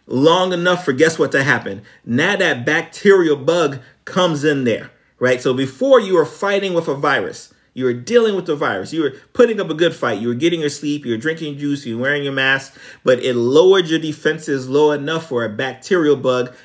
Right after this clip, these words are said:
like strep to occur. And a lot of kids are getting R S V and strep,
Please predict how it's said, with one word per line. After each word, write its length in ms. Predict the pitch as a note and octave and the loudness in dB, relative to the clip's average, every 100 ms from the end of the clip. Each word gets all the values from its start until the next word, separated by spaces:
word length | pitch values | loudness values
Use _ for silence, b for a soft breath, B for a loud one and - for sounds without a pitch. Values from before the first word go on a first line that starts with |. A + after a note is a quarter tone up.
| B | B
like 220 | B2 B2+ | -4 -4
strep 400 | - - C3+ A#2+ | -6 -4 -2 -2
to 120 | - A2 | 0 -2
occur. 340 | - G2+ - B B | 0 -4 -4 B B
And 120 | A#2 | -4
a 80 | A#2 | -2
lot 340 | A2 D3+ E3+ D3+ | 0 2 2 2
of 80 | |
kids 240 | - C3+ B2 | -2 -2 0
are 100 | A#2 | -2
getting 440 | A#2+ B2 A#2 A#2 | 0 -2 -2 -2
R 220 | B2+ B2 | 0 0
S 80 | A#2+ | 0
V 360 | A#2 A2 B2 A2+ | -4 -6 -4 -4
and 120 | G#2 | -6
strep, 400 | - - G#2 | -8 -8 -10